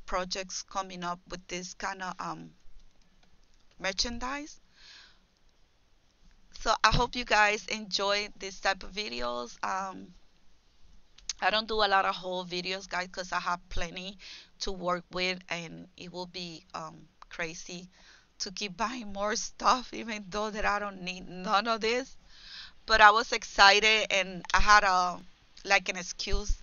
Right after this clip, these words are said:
It was my birthday. Um, so hopefully, guys, you like it.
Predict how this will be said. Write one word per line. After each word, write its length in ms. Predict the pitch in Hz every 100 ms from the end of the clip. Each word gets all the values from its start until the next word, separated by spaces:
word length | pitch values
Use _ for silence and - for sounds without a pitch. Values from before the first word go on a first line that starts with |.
| -
It 100 | 175
was 200 | 185 185
my 120 | 196 175
birthday. 520 | 175 170 202 208 220 - - - - - -
Um, 380 | - 196 190 185 180 - - - -
so 220 | - 233
hopefully, 640 | 233 240 - 269 262 269
guys, 540 | 240 233 220 220 233 -
you 80 | 220
like 480 | 208 208 208 196 214
it. 340 | 226 233